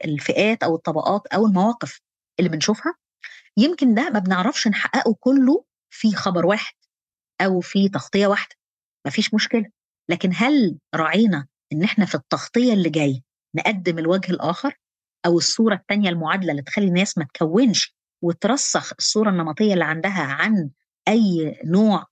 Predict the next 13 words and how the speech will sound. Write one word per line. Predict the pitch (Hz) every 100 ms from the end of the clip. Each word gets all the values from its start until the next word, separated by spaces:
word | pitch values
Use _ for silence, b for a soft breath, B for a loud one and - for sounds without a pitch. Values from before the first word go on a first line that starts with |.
| -
بيولوجي | 160 170 208 220 269 -
منهم؟ | 214 247 330 _ _ _ B B _ - 294
هو |
ده | 277
المهم. | 269 196 156 139
فإذا | - - 262 302 277 _ _ _ -
قصة | 359 - 240 -
إني، | 226 226 196 - -
آه، | 165 160 -
أكتفي | - 240 247 196
بإن | 151 170 170
الستات | 165 - - - - 190
تظهر | 190 180 196